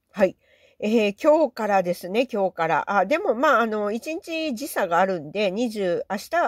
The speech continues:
明日になりますね、日本の日付だと。はい、えー、ブリッ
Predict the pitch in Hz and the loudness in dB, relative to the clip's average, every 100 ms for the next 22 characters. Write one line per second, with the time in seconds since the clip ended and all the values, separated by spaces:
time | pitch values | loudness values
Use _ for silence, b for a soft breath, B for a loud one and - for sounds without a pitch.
0 | - 208 - - - 339 175 156 175 190 | -2 -8 -8 -8 -6 -4 -6 -6 -8 -2
1 | 226 262 240 220 190 185 180 170 165 170 | 0 2 0 -2 -4 -4 -6 -8 -4 -4
2 | 185 170 175 175 170 - 139 - b b | -4 -10 -8 -4 -4 -2 -2 -4 b b
3 | b b b b - 233 - 220 196 190 | b b b b 2 2 2 2 2 2
4 | 196 214 | 0 -2